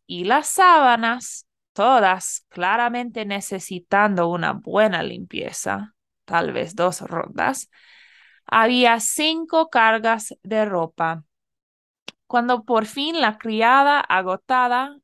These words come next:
había vencido los platos y la ropa, echó un vistazo a los mostradores, mesas y estanterías. La pura cantidad de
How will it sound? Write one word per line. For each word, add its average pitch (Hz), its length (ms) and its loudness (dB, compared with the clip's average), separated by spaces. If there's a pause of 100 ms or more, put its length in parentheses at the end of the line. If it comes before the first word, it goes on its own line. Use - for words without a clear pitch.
había 240 520 -2
vencido 233 640 -6
los 202 240 -4
platos 240 760 -4 (160)
y 214 380 -4
la 185 260 2
ropa, 262 720 2 (720)
echó 311 640 2
un 285 240 -6
vistazo 240 720 0
a 214 120 4
los 190 280 -4
mostradores, 202 1300 -2 (500)
mesas 214 1000 -4
y 190 220 -4
estanterías. 175 1300 -4 (640)
La 180 380 -2
pura 285 480 -2
cantidad 175 840 -2
de 165 240 -8